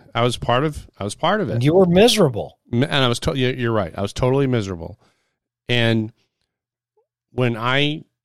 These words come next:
Speaker 1: I wanted, I wanted someone that I can have on my,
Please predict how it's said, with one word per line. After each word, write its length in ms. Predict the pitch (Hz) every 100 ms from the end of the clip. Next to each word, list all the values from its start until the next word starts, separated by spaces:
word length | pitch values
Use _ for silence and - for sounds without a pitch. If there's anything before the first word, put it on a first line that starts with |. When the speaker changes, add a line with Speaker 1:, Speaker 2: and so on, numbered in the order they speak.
| _ _ _ _ _ _ _ _
Speaker 1:
I 180 | 127 135
wanted, 680 | 135 135 131 123 117 113 - _ _ _ _ _ _ _ _ _ _ _ _ _
I 100 | 117
wanted 380 | 139 165 165 143
someone 380 | - 135 123 117
that 100 | 113
I 100 | 107
can 160 | 104 107
have 280 | 107 113 107
on 120 | 107
my, 320 | 101 101 98